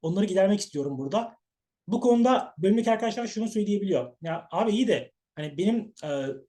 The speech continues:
influencer olma şansım yok sonuçta. Ben niye böyle bir şey yapayım ya da influencer olamam hani. Niye böyle bir şeye girişeyim?" denilebiliyor ya da "Girişemem." denilebiliyor.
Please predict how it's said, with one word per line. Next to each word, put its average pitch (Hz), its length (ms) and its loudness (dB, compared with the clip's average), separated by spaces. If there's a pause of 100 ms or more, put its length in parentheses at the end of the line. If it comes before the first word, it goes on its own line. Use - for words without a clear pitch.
(100)
influencer 226 380 2
olma 220 120 4
şansım 220 340 2
yok 262 140 0
sonuçta. 180 340 -2
Ben 196 240 2
niye 226 340 0 (240)
böyle 180 140 0
bir 175 60 -4
şey 180 140 -6
yapayım 147 180 -8
ya 170 60 -6
da 202 180 -2
influencer 214 420 -2
olamam 190 440 2
hani. 127 280 -12 (380)
Niye 208 280 0
böyle 208 220 4
bir 175 60 -6
şeye 180 460 -4
girişeyim?" 185 600 -6
denilebiliyor 175 580 2
ya 160 80 0
da 180 40 -4
"Girişemem." 160 580 2
denilebiliyor. 139 540 -6